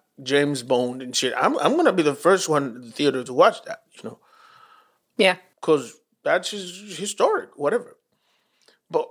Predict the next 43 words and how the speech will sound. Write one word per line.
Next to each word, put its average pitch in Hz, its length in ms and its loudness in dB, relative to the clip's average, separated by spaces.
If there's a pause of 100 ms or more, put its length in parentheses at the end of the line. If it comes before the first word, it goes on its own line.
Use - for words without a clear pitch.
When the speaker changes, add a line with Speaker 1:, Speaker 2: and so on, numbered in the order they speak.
(100)
Speaker 1:
but, 156 220 -2
but 170 160 2
just 202 100 2
Speaker 2:
Yeah. 208 60 0
Speaker 1:
because 226 280 -2
it's 196 60 -4
another 185 360 -2 (320)
Idris 160 300 -4
Elba 165 300 2
movie, 135 580 -6 (680)
I 147 100 2
know, 165 140 2
like, 156 260 2
lo-, 131 440 -2
most 160 420 -4
of 170 100 -6
the 160 80 -8
people 143 260 -6
that 135 200 -2 (720)
rush 151 380 2
to 147 100 -2
watch 135 340 2
it 127 80 -6
is 123 140 -10
because 120 560 -4 (120)
it's 131 200 -6
an 127 100 -6
Idris 117 320 -12
Elba 127 260 -6
movie, 214 300 -10 (640)
you 127 80 -16
know? 107 140 -18 (300)
And 135 120 -10
I'm 139 100 -6
like, 120 200 -6
"Yeah, 269 240 -6
sure, 196 360 -8
yeah, 180 220 -8
I'll 196 100 -10
watch 135 280 -12
it," 170 80 -20 (340)
you 113 80 -18
know, - 120 -20